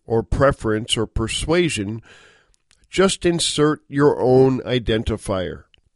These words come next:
The him, her, he, she isn't that important. What's important is that we're all humans, and these things are true for everybody.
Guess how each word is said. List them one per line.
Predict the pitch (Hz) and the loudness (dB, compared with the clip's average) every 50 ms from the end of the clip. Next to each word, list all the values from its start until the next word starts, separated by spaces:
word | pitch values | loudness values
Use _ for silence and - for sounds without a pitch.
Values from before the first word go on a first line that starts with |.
| _ - | _ -20
The | - - 127 123 120 | -8 -2 0 0 2
him, | 117 135 147 160 165 165 160 160 156 143 123 | 2 2 2 4 4 4 2 0 0 -2 -2
her, | 113 135 139 143 143 143 143 139 | 2 4 6 6 6 6 4 2
he, | 123 117 139 143 151 147 143 135 | -2 -2 -4 -4 -2 -4 -4 -4
she | - - - 135 131 131 127 135 135 123 - - - - - _ _ _ _ - | -6 -6 -4 -4 -4 -4 -4 -6 -6 -8 -12 -18 -20 -20 -20 _ _ _ _ -2
isn't | 170 175 180 165 175 165 147 135 | 0 2 2 2 2 0 0 -2
that | - 139 143 139 139 | 0 0 2 2 2
important. | 131 131 - - 120 156 170 - - 110 95 80 - - - - _ _ _ _ _ _ | 0 0 0 -2 -2 -2 -4 -4 -6 -10 -10 -10 -12 -14 -16 -16 _ _ _ _ _ _
What's | _ _ _ - - 117 143 151 147 - - | _ _ _ -20 -6 0 0 0 2 2 0
important | 170 160 127 - 190 226 233 185 147 139 131 - - - - _ _ _ _ _ _ - | 0 0 0 2 4 4 4 4 2 -4 -6 -8 -14 -18 -20 _ _ _ _ _ _ -8
is | - 151 147 135 | -6 -6 -4 -2
that | 170 180 | -4 -2
we're | 165 165 165 165 | 0 2 4 6
all | 175 180 170 156 | 6 6 6 6
humans, | 135 143 180 196 185 160 135 104 76 71 67 - - - - - _ _ - | 2 0 0 0 2 0 0 -2 -2 -6 -12 -16 -18 -20 -20 -20 _ _ -8
and | - 131 131 131 113 | -4 -4 -4 -2 -2
these | 147 156 175 170 139 - | -2 -2 0 -2 -4 -4
things | - 147 143 139 139 135 123 | -2 -2 0 0 -2 -2 -2
are | 127 120 - | -2 -4 -4
true | - - 139 135 131 131 131 127 113 | -6 -4 -2 0 0 0 0 -2 -4
for | - - 120 87 | -4 -2 -2 0
everybody. | 98 120 120 113 107 92 - 85 76 - 60 58 - | 0 -2 -2 -4 -6 -6 -8 -10 -10 -10 -14 -20 -20